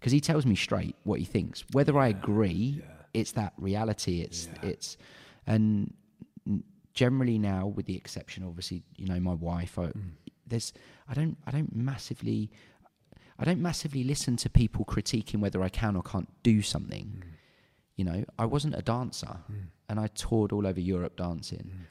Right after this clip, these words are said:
Speaker 1: You can't open a dance school. I've done that. I have two hundred and seventy kids.
Speaker 2: You've
Speaker 1: You
Speaker 2: just
Speaker 1: can't
Speaker 2: gro-, you've
Speaker 1: open
Speaker 2: ju-, you've just opened another one, haven't you? A
Speaker 1: Yeah,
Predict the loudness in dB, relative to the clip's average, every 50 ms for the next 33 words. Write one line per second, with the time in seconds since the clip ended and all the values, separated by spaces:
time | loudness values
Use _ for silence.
0 | _ _ _ -8 -4 -2 0 0 2 2 0 0 0 -2 -2 -2 -4 -4 -6 -6
1 | -8 -8 -8 -8 -8 -8 -10 -14 -16 _ _ _ -4 -4 -4 0 _ 2 2 2
2 | 0 -2 -4 -8 -8 -6 -6 -8 -8 _ -6 -2 -2 -2 -2 -4 -4 -4 -4 -4
3 | -4 -4 -6 -12 -10 -8 -10 -8 -8 -10 -16 -16 -14 -12 -12 -6 0 0 0 2
4 | 4 4 4 4 2 2 0 -4 -6 -6 -8 -12 -12 -10 -12 -12 -10 -10 -12 -12
5 | -12 -14 -14 -14 -14 -10 -10 -8 -8 -8 -10 -12 -14 -6 0 2 2